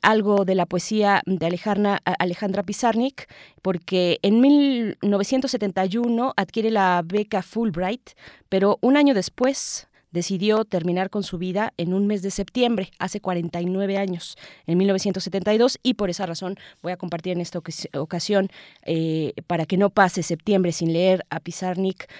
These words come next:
eh, este poema se titula Hija del Viento. Y para nivelar un poco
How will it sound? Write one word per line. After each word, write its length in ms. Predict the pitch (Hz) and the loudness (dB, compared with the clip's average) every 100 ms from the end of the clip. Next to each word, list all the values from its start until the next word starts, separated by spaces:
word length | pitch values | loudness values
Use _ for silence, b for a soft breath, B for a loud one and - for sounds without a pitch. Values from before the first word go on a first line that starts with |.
| B B | B B
eh, 260 | - 165 147 | -2 -2 0
este 480 | 185 175 - 185 170 | 0 -2 -2 0 0
poema 400 | 185 202 240 226 | 2 2 4 4
se 100 | 185 | 0
titula 460 | 165 160 208 214 - | -4 -2 2 2 2
Hija 280 | 226 - 208 | -2 0 0
del 120 | 214 | 0
Viento. 440 | 220 247 240 277 - _ - | 2 2 2 -2 -4 _ -10
Y 80 | 180 | -2
para 280 | 175 175 | 0 2
nivelar 380 | 175 185 202 233 | 2 4 4 4
un 80 | 233 | 4
poco 400 | 226 226 226 208 | 2 0 2 2